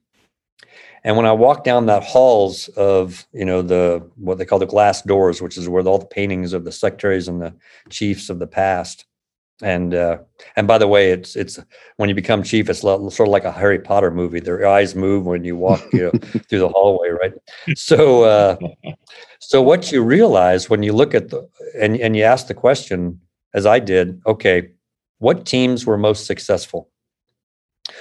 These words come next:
Speaker 1: What teams actually moved the service forward?" And it was, it was the teams that were mature enough to understand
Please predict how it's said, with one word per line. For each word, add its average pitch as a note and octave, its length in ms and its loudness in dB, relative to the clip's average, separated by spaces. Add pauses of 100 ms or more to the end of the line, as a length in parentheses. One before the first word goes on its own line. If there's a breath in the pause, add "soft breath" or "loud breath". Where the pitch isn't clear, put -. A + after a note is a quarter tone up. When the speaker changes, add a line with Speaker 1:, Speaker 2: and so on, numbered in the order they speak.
(140 loud breath)
Speaker 1:
What B2 240 0
teams B2+ 480 -2
actually A2 540 -2
moved G2+ 460 -2
the F#2 60 -10
service F#2 440 -4
forward?" F2+ 520 -6 (640 soft breath)
And G#2 120 -4
it G#2+ 60 0
was, G#2 240 -6 (140)
it G#2+ 80 -6
was G2+ 180 -4
the F#2+ 100 -4
teams D3 500 -4
that G#2+ 120 0
were G2+ 120 -6 (140)
mature G2 580 -4
enough G2+ 280 -2
to G#2+ 100 -12
understand F#2 720 -8